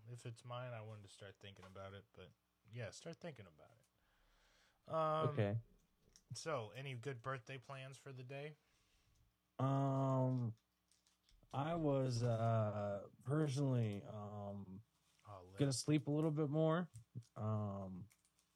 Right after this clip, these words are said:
Speaker 2: and then probably, uh, you know, do nothing. That's, that's, that's the, the, the plan is to do absolutely nothing. <laughs>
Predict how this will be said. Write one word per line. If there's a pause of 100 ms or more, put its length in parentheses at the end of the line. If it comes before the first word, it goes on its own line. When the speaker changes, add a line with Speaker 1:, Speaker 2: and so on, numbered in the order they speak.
(880)
Speaker 2:
and
then (560)
probably,
uh, (2500)
you
know, (460)
do
nothing. (100)
That's,
that's, (760)
that's
the,
the,
the
plan
is
to
do
absolutely
nothing. (240)
<laughs>